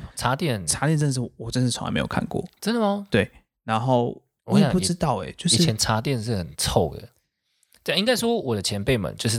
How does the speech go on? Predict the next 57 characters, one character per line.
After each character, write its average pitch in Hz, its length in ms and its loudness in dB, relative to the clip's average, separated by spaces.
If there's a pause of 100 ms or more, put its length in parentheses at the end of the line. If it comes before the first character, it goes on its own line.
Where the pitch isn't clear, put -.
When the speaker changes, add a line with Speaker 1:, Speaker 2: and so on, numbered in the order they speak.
Speaker 1:
可 - 60 -4
能 90 100 -4
大 113 100 2
概 113 60 0
我 85 120 -4
十 - 160 0
岁 101 180 2
的 87 60 -2
人 71 220 -8
跟 98 280 0
我， - 200 -2 (400)
我 117 80 -2
们 117 180 0
经 143 300 -2
验 135 160 0
的 98 260 -2
红-， 104 280 -2 (140)
呃， 110 100 -10
泡 120 160 2
沫 117 80 0
红 104 100 -2
茶 90 140 -2
店 98 120 0
就 95 140 0
不 - 240 -4
太 95 240 0
一 69 160 -8
样。 71 180 -4 (680)
嗯， 139 200 -2
也 135 120 6
都， 139 140 0
也 123 120 0
都 160 140 2
叫 160 100 4
茶 - 240 -2
店， - 280 -4 (340)
但 156 140 0
那 180 80 2
时 139 100 0
候 135 100 2
有 98 120 -2
一 - 20 -4
个 101 200 -2
叫， 90 460 -2 (300)
<sighs> - 320 -10
台 101 140 0
湾 139 120 -2
自 - 40 -4
己 123 80 0
的 101 60 0
品 - 140 -8
牌 78 120 0
我 73 60 0
忘 90 180 0
了， 69 60 -10
也 80 60 -4
是， 101 300 -2